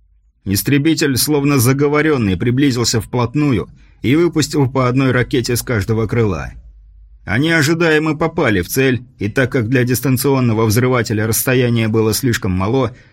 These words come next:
рванули на корпусе от сработавшего ударного. Вреда это не нанесло, и никто не пострадал, зато продемонстрировало возможности истребителя против обороны яхты.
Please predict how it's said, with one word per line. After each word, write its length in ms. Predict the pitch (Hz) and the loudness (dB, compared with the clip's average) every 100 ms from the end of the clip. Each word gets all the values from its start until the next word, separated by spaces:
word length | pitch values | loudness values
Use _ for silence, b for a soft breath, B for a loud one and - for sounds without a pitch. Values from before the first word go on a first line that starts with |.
| B | B
рванули 500 | 131 151 165 180 160 | -4 0 0 2 2
на 160 | 147 135 | 2 -2
корпусе 500 | 151 147 131 113 131 | -2 -4 -2 -2 0
от 100 | 117 | 0
сработавшего 720 | 135 117 120 107 92 113 113 | 0 0 0 -2 -4 -2 0
ударного. 720 | 127 127 123 78 78 69 67 - _ _ _ _ _ _ | 0 0 -2 -4 -8 -12 -14 -18 _ _ _ _ _ _
Вреда 360 | 107 135 170 202 | -2 0 2 0
это 240 | 175 170 | 0 0
не 140 | 165 160 | 0 0
нанесло, 600 | 160 160 156 180 147 - - | 2 0 0 -2 -2 -4 -10
и 140 | 92 104 | -4 -2
никто 260 | 110 139 | 0 -2
не 120 | 131 | -2
пострадал, 720 | 123 117 - 117 135 131 87 b b b b | -2 -4 -2 -2 0 -2 -4 b b b b
зато 360 | 98 117 185 | -2 0 -2
продемонстрировало 960 | 170 170 160 156 147 160 165 156 147 143 | -2 -2 0 0 -2 0 0 2 2 2
возможности 720 | 131 123 135 135 139 131 147 | 2 2 2 2 0 0 2
истребителя 640 | 135 139 127 107 117 135 | 2 2 0 0 0 0
против 340 | 135 131 - - | 0 -2 -4 -2
обороны 440 | 107 107 90 92 | -2 0 0 0
яхты. 520 | 120 139 123 - 73 | 2 0 -2 -8 -14